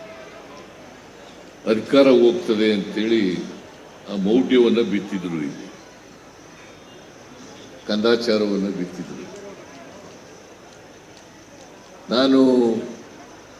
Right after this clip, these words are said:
ಈ ಜಿಲ್ಲೆಗೆ ಹೋದ್ರೆ ಅಧಿಕಾರ ಹೋಗ್ತದೆ ಅಂತ ಹೇಳಿದ್ರಲ್ಲ, ನಾನು ಎರಡ್ ಸಾವಿರದ ಹದಿಮೂರರಿಂದ ಹದಿನೆಂಟರವರೆಗೆ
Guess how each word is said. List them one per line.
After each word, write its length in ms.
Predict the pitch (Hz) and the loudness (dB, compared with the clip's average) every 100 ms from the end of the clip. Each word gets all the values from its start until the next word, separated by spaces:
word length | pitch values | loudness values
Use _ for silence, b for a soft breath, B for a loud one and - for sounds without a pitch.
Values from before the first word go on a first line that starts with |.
| - - - - - - - - - | -20 -20 -20 -20 -20 -20 -20 -20 -8
ಈ 40 | - | -4
ಜಿಲ್ಲೆಗೆ 400 | 113 123 143 139 | 0 6 6 8
ಹೋದ್ರೆ 280 | 127 120 120 - - - - - - - | 8 8 6 4 -2 -8 -14 -18 -8 -2
ಅಧಿಕಾರ 360 | 110 - 127 127 | -2 2 4 6
ಹೋಗ್ತದೆ 680 | 110 117 120 - 120 113 110 | 6 4 4 4 6 6 6
ಅಂತ 120 | 92 | 4
ಹೇಳಿದ್ರಲ್ಲ, 560 | 107 101 101 92 80 82 101 90 - - - - - - - - - - - - - - - - - - - 107 | 4 4 4 4 2 -2 -4 -8 -16 -20 -20 -20 -20 -20 -20 -20 -20 -20 -20 -20 -20 -20 -20 -20 -20 -20 -10 -2
ನಾನು 180 | 113 | 0
ಎರಡ್ 240 | 110 110 110 | 4 4 4
ಸಾವಿರದ 460 | - 139 131 117 127 123 123 - - - - - - - - - - - - - | 4 6 6 6 6 6 2 -2 -10 -14 -20 -20 -20 -20 -20 -20 -20 -20 -14 -2
ಹದಿಮೂರರಿಂದ 680 | 107 113 127 139 120 107 98 | 2 6 8 8 8 6 6
ಹದಿನೆಂಟರವರೆಗೆ 1000 | 92 90 92 120 117 101 98 82 65 | 6 4 4 4 4 2 2 2 0